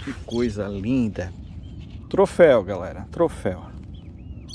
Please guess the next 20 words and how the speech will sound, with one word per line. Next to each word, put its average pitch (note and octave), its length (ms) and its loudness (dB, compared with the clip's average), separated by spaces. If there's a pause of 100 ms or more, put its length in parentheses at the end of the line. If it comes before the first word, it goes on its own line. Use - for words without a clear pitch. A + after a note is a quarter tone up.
(140)
Troféuzaço. A#2 1000 -2 (1120)
É C3+ 100 2
difícil C3 420 -2
eu B2 40 0
levar A#2 180 0
um A#2 100 2
peixe, B2 360 0
mas A2+ 160 0
esse A2+ 180 -6
aqui A#2 180 -6
eu A2+ 80 0
vou A2+ 100 -4
levar A2 240 -2
pra - 100 -10
comer. - 460 -8 (1040)
Valeu, A2 260 2
rapaziada. A#2 760 2 (4000)
Aí, A#2+ 200 4
galera, G#2+ 420 4
ó. F2+ 60 -2